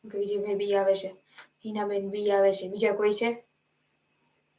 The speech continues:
ભાઈ, તમારા મિત્રોને છે ને શેર કરી દેજો હો ને આજના દિવસે.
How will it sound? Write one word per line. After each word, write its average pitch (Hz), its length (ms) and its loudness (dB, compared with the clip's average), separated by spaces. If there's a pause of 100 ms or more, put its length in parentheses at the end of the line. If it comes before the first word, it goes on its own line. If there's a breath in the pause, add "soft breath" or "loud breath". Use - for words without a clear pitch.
(680)
ભાઈ, 262 120 10
તમારા 294 320 12
મિત્રોને 302 440 10
છે 311 120 10
ને 330 180 12
શેર 285 280 12
કરી 294 200 12
દેજો 240 300 10
હો 311 80 12
ને 349 100 10
આજના 269 360 12
દિવસે. 277 300 6